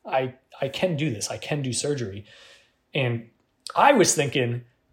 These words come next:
doing surgery on someone who was already deceased would make things a little bit easier, but honestly, that was a little,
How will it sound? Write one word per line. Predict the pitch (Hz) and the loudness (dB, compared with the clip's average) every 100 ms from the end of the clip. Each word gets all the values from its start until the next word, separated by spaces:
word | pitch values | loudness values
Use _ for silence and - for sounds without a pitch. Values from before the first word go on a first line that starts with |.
| _ | _
doing | 165 156 135 135 | 0 0 -2 -8
surgery | - - 160 139 143 | -8 -2 0 0 -2
on | 127 | 0
someone | 123 139 127 | 0 -2 -2
who | 120 | -2
was | 123 | 0
already | 120 123 120 | 2 2 0
deceased | 117 113 - 135 - | 0 0 0 -2 -4
would | 127 | -4
make | 120 120 | -6 -6
things | 131 | -6
a | 123 | -2
little | 123 | -4
bit | 117 | -4
easier, | 113 120 147 165 | -6 -6 -4 -2
but | 120 | 0
honestly, | 113 123 127 131 | -2 -4 -4 -4
that | |
was | 113 113 | -4 -4
a | |
little, | 117 127 117 117 | -2 2 2 0